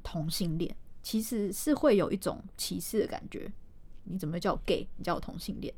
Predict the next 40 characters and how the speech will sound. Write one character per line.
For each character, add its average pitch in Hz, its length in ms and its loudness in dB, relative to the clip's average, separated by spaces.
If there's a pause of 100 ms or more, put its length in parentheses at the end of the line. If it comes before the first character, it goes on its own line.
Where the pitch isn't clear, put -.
(320)
就 262 120 4
好 247 80 6
像 208 120 6
是 220 60 2
一 220 60 4
种 - 180 0
批 180 220 -4
评。 - 200 -8 (360)
可 226 100 4
是 262 100 4
你 330 120 2
不 226 100 2
觉 240 80 6
得 208 80 6
到 214 140 6
现 208 200 2
在 190 160 0
你 170 120 0
讲 160 180 -2
同 175 160 0
性 185 80 0
恋 180 140 2
跟 185 180 0
讲 - 160 -4 (120)
gay， 175 200 0 (280)
其 208 160 2
实 220 80 2
不 180 180 -2
会 202 200 4
有 - 200 -4
人 - 160 -8
觉 - 140 -8
得 - 80 -8
它 - 180 -2
是 - 160 -6
一 - 80 -4
个 - 320 -8
批 185 240 -2
评 190 220 -8
的 - 120 -8